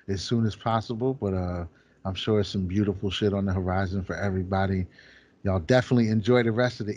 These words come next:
evening. Have a great fucking time. And, uh, thanks for making the, taking the time, make, you know, taking this opportunity to heavy lifting for the betterment of humanity, as we always do.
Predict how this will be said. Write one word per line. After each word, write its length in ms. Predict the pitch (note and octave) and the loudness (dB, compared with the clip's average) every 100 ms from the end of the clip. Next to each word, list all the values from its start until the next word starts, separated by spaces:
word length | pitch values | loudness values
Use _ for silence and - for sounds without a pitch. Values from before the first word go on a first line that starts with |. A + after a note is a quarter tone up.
| B2 | -2
evening. 440 | A#2+ A2+ A#2 A2+ | 0 2 0 0
Have 200 | A2 G2 | 0 -2
a 40 | F#2+ | -4
great 340 | F2+ G#2+ G#2+ | -2 -2 -2
fucking 400 | - A2+ - G#2 | -4 -4 -4 -6
time. 500 | - A2 G#2+ G#2+ A2 - _ _ _ _ _ | -4 0 2 0 -2 -8 _ _ _ _ _
And, 300 | F#2 F2+ F2 | -8 -6 -6
uh, 240 | F#2 F2+ F2 | -4 -4 -2
thanks 200 | - C3 | 0 2
for 100 | - | 2
making 320 | C3 C3 C3 A#2+ | 4 4 2 0
the, 100 | G#2+ - | -2 -4
taking 280 | C#3 C3 A#2 | -2 -2 -4
the 80 | |
time, 400 | A2+ D3+ D3 D3+ | -2 2 4 4
make, 180 | C#3 C3+ - A2+ | 2 0 -4 -10
you 120 | C3+ | -4
know, 260 | B2 A#2 A#2 | -4 -4 -2
taking 260 | C#3+ C#3 | -2 0
this 140 | C3 C#3 | 0 0
opportunity 640 | B2 A#2+ - C#3 C3 C3 | 0 -2 -6 -2 -2 -2
to 180 | A#2+ G#2 - _ _ _ _ _ _ _ - A#2+ | -4 -6 -10 _ _ _ _ _ _ _ -12 -4
heavy 260 | B2 A2+ | -2 0
lifting 360 | A2 A#2 B2+ A#2 | -2 -2 0 -2
for 140 | A2+ | -2
the 80 | G#2 | -4
betterment 560 | F#2+ A2 G#2+ G#2 G2 F2 | -2 -2 -2 -4 -6 -6
of 340 | F#2+ G#2 G2 | -4 -4 -4
humanity, 640 | - G#2 G#2 A2 G#2+ A2+ | -2 0 2 0 -2 -4
as 220 | G2+ G2 F#2+ | -4 -4 -2
we 80 | |
always 460 | G2 G2+ G#2 G#2+ G2 | 0 0 0 0 -2
do. 260 | G#2+ A2 | -4 -4